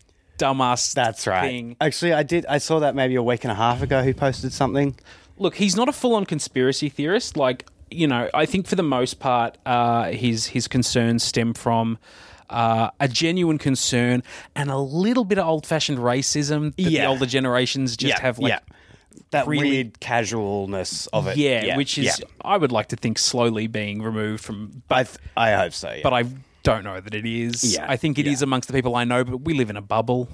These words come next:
Speaker 1: uh,
Speaker 2: Yeah,
Speaker 1: of
Speaker 2: that's
Speaker 1: people who think mostly like we do.
Speaker 2: Yeah, yeah.
Speaker 1: But, um, yeah, I'll usually, like, if you post one of those dumbass things, I'll look it up,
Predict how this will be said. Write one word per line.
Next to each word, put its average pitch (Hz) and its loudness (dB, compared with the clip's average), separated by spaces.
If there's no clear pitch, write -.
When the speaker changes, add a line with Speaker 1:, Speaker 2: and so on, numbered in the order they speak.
Speaker 1:
uh, 117 0
Speaker 2:
Yeah, 92 0
Speaker 1:
of 123 -4
Speaker 2:
that's 101 0
Speaker 1:
people 120 -2
who 123 2
think 123 -2
mostly 131 -2
like 120 -2
we 127 2
do. 143 0
Speaker 2:
Yeah, 90 0
yeah. 87 0
Speaker 1:
But, 190 -2
um, 180 0
yeah, 160 2
I'll 151 0
usually, 156 2
like, 135 0
if 139 -4
you 143 -4
post 135 -2
one 135 0
of 123 4
those 117 2
dumbass 120 0
things, 120 -2
I'll 127 2
look 147 0
it 131 2
up, 117 0